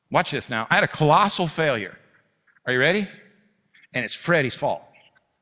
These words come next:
Way to go, Freddie. There you go again.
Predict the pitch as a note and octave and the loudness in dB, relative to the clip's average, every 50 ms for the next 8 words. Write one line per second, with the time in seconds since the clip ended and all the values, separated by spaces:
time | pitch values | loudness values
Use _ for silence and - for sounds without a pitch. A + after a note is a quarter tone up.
0 | _ - - - - - - - - - - - - - - - - - - - | _ -20 -20 -20 -20 -20 -20 -20 -20 -20 -20 -20 -20 -18 -18 -14 -14 -14 -16 -16
1 | - - - - - - - - - - - - - - _ _ _ _ G#2+ C#3+ | -20 -20 -20 -20 -20 -20 -20 -20 -20 -20 -20 -20 -20 -20 _ _ _ _ 2 4
2 | F#3 A#3 B3+ C4 C4 - - A3+ C4 C#4 D4 C4 A#3+ B3+ A#3+ - - - - D#4+ | 6 6 6 6 4 4 4 4 6 6 6 4 2 0 -2 -6 -12 -18 -20 -18
3 | - - - - - - - - _ F#2 A2 D3+ G3 A3+ B3+ C4 C#4+ C#4+ D4 C4 | -18 -20 -20 -20 -20 -20 -20 -16 _ 0 2 4 4 4 6 8 8 8 8 8
4 | A3 C#4+ D4+ D4+ C#4 B3+ B3+ A#3+ A#3 | 6 4 4 4 4 4 2 -2 -4